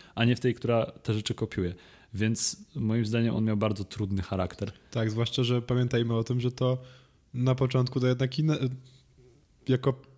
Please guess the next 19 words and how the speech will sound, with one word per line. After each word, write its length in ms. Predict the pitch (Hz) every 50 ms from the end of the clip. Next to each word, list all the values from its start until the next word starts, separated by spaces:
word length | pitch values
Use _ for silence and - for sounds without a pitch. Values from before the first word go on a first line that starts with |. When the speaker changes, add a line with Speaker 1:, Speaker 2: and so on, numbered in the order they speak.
| _ _ -
Speaker 2:
pierwsza, 460 | - - 139 147 131 - - - 127
e, 460 | 120 120 117 - 120 120 117 117 117
uwaga 360 | - 123 117 120 123 117 117 117
na 100 | 117 113
takie 440 | 117 113 - - 123 117 113 113 113 113 113 - - - - - - -
specyficzne 600 | - - - 123 - - 120 117 113 - - 123
rzeczy, 380 | 113 117 110 107 - - 127 127 - - - - - - - - -
e, 480 | 120 117 113 113 113 113 113 110 107
i 160 | - - 120 120
na 120 | 117 117
taki 240 | 113 120 - - 120
profesjonalizm 760 | - 120 110 117 113 - - 117 110 107 110 117 117 120 120
zwracała 420 | 117 117 120 120 - 117 113 117
uwagę 600 | 117 117 107 117 110 113 117 120 120 123 123 127 139 165 139
właśnie 360 | 120 120 113 107 - - 131
jego, 240 | 135 135 139 147 151 - - - - _ _ _ - - - -
ta 120 | - 131
grupa, 240 | 127 127 127 127 139
w-, 100 | 127